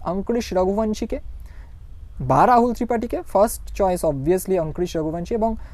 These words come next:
পজিশন ফোরটায় ভেঙ্কটেশ আইয়ার or নীতিশ রানা। আমার প্রথম পছন্দ এখানে ভেঙ্কটেশ আইয়ার, তো দেখা যাক কি হয়। তো মোট কথা পজিশন ওয়ান, পজিশন থ্রি এবং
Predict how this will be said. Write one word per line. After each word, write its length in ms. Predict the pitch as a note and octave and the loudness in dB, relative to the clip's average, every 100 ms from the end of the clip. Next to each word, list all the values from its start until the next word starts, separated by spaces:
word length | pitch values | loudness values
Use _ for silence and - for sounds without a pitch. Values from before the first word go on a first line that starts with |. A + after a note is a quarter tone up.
| - - - - | -14 -14 -14 -6
পজিশন 400 | - G#3 C4 D#4+ | 4 4 6 2
ফোরটায় 580 | - - C4+ - - D#3 - - - - - C#3 | 2 6 6 6 2 2 0 -6 -12 -14 -12 -6
ভেঙ্কটেশ 440 | C#3 C#3+ G3+ A#3+ | -2 2 2 2
আইয়ার 200 | C#4 D4+ - - | 2 2 0 0
or 120 | D#3+ | 2
নীতিশ 460 | F#3+ B2 - - - | 2 -2 -6 -10 -10
রানা। 180 | D2 - - - - - - | -10 -12 -14 -16 -16 -8 2
আমার 240 | A#3 C#4 | 6 6
প্রথম 360 | - A#3 B3 A3+ | 4 0 0 0
পছন্দ 360 | G3+ G#3 G3 | 0 0 -2
এখানে 260 | G3 F#3 F3 | 0 0 0
ভেঙ্কটেশ 600 | D3+ D3+ E3 D#3 F3+ - | 0 0 0 0 -4 -4
আইয়ার, 320 | D3 C#3+ D3+ D#3+ - - - - - | -4 0 2 0 -4 -16 -18 -18 -4
তো 220 | E3+ D#3+ | -2 2
দেখা 260 | D#3+ G3 A#3+ | 4 6 6
যাক 140 | B3+ - | 6 2
কি 160 | A3+ G#3+ | 2 2
হয়। 220 | F3+ G3 - - - - - - - - - - - - - - - - - | 4 0 -4 -8 -14 -16 -18 -18 -18 -18 -16 -16 -16 -18 -14 -14 -14 -16 6
তো 340 | C#4+ C#4 C4 - - - - - - | 10 10 8 4 -12 -20 -20 -18 0
মোট 180 | G#3 C#4+ | 4 6
কথা 200 | - D#4+ | 8 8
পজিশন 520 | E4+ C4 B3 A#3+ D4 B3+ | 8 4 2 2 2 4
ওয়ান, 320 | G3 G#3 B3+ | 6 4 4
পজিশন 440 | F#3+ E3+ E3+ A3 G#3 | 2 2 2 0 -2
থ্রি 200 | - G#3+ | -2 0
এবং 200 | F3 | 0